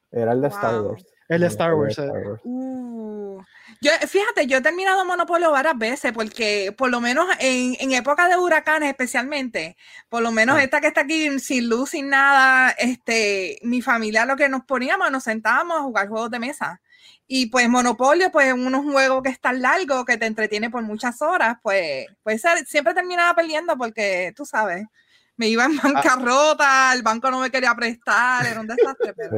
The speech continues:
Speaker 1: Sí.
Speaker 4: Hablando, hablando de juegos largos, Jan, estoy viendo ahí atrás que tienen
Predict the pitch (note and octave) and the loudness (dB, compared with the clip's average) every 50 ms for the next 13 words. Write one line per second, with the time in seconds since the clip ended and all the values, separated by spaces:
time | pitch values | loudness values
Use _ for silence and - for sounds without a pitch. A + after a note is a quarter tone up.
0 | G#2 G2+ G2+ G2+ - - _ _ - _ - - - - _ - - - G#4+ - | 0 2 0 0 -4 -10 _ _ -20 _ -20 -20 -20 -20 _ -12 -6 -4 -2 0
1 | D3+ D3 D3 D3 D3+ E3 F3 F#3 G3 G3+ - - G3 F3 E3+ E3+ F3 F#3 G3+ A3 | 2 4 4 4 4 4 4 4 2 2 0 0 0 2 2 2 2 2 2 4
2 | A3+ A#3 A#3+ A#3 A3 A3 A3+ A#3 A3 A3 F#3 E3 G#3 A3+ A3+ G#3 - D#3 F3 E3 | 4 4 4 4 4 4 4 4 4 2 2 2 0 -2 -2 -4 -6 -6 -6 -4
3 | F#3 G3+ G3+ A#3 A#3 A#3 A3+ A3 A#3 A#3 A3+ A3+ - D#3 B2 C#3+ D#3 F#3+ F#3+ - | -4 -4 -2 -2 -2 -2 -2 -2 -2 -2 -2 -2 -4 -4 -4 -2 -2 -2 -4 -6